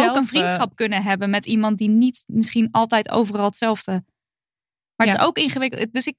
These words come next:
Speaker 2: ja, ik, eh, ken, herken me dus heel erg in zo'n brief van, ja, wat doe je dan op zo'n moment?
Speaker 1: Ja. En
Speaker 2: Maar
Speaker 1: ik
Speaker 2: goed, ik vind wel een moment kiezen en eens zeggen van, dit doet het met mij en dit, dit vind ik en wist je eigenlijk dat?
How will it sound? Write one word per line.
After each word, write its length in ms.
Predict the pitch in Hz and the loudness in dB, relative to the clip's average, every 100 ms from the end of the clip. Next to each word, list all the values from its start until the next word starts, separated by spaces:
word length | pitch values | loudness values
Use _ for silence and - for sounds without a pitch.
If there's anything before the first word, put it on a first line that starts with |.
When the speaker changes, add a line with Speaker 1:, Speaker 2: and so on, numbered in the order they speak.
| _ | _
Speaker 2:
ja, 240 | - 240 - | 0 0 0
ik, 180 | 226 | -6
eh, 180 | 254 226 | -4 -4
ken, 140 | 226 220 | 0 2
herken 440 | 233 208 220 277 | 2 0 -2 0
me 80 | 254 | 0
dus 140 | 214 | 0
heel 180 | 226 226 | 2 2
erg 120 | 208 | 2
in 120 | 220 214 | 0 0
zo'n 180 | 208 | 0
brief 260 | 196 233 233 | 0 0 0
van, 140 | - 220 | 0 0
ja, 140 | 220 | 0
wat 180 | 202 180 | 0 0
doe 120 | 240 | 0
je 100 | 285 | 2
dan 180 | 180 165 | 0 -2
op 120 | 147 | -4
zo'n 180 | - - | -6 -6
moment? 540 | 175 175 - - - _ _ | -4 -4 -8 -10 -18 _ _
Speaker 1:
Ja. 160 | 196 | -2
En 100 | 190 - _ _ _ | -2 -8 _ _ _
Speaker 2:
Maar 140 | - | 2
Speaker 1:
ik 60 | 208 | 2
Speaker 2:
goed, 100 | 277 | 0
ik 100 | 262 | 0
vind 160 | 277 | 0
wel 100 | 269 | 2
een 80 | 254 | 2
moment 380 | 254 240 262 285 | 2 2 2 0
kiezen 280 | 262 240 - | -4 -2 0
en 80 | |
eens 140 | 220 220 | 0 0
zeggen 240 | 254 247 | -2 -2
van, 180 | 233 214 | -2 0
dit 120 | 214 | 0
doet 120 | 240 | 0
het 100 | 233 | -4
met 160 | 214 196 | -4 -4
mij 580 | 185 190 196 196 190 180 | 0 2 2 0 -4 -6
en 180 | 170 165 | -10 -4
dit, 340 | 208 - 180 | -4 -4 -6
dit 140 | 208 | -6
vind 200 | 196 220 | -2 -4
ik 220 | 190 190 185 | 0 0 0
en 100 | 180 | 0
wist 200 | 202 - | 0 2
je 60 | |
eigenlijk 400 | 202 196 202 190 | 0 0 -2 -4
dat? 400 | 190 202 311 - | 0 2 0 -4